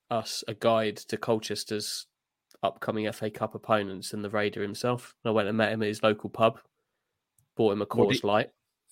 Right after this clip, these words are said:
Speaker 2: Coor-, a Coors, ooh, it's not really a beer, is it?
Speaker 1: I don't know.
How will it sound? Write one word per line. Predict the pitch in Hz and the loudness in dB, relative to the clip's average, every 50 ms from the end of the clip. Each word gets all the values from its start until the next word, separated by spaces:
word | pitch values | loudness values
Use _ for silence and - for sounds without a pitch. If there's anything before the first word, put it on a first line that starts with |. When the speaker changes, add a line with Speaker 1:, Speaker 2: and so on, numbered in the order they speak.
| - - | -12 -4
Speaker 2:
Coor-, | - 117 117 - - | -2 -2 -2 -2 -4
a | 104 | -10
Coors, | - - - 160 156 147 - - - - | -8 -2 2 4 4 4 2 0 -6 -8
ooh, | 160 151 156 156 _ _ _ _ _ _ _ _ _ _ _ _ _ _ _ _ _ _ _ - | -8 -8 -8 -10 _ _ _ _ _ _ _ _ _ _ _ _ _ _ _ _ _ _ _ -18
it's | - - | -12 -10
not | 95 90 | -8 -6
really | 92 85 85 | -6 -6 -6
a | 78 | -4
beer, | - 113 120 90 87 | -2 -2 -2 -2 -2
is | 101 98 82 | -4 -6 -8
it? | 73 _ _ _ _ _ _ _ _ _ _ _ _ _ _ _ _ _ _ _ - | -12 _ _ _ _ _ _ _ _ _ _ _ _ _ _ _ _ _ _ _ -8
Speaker 1:
I | 110 | -2
don't | - 104 101 95 | 0 0 2 4
know. | 107 107 104 | 2 2 2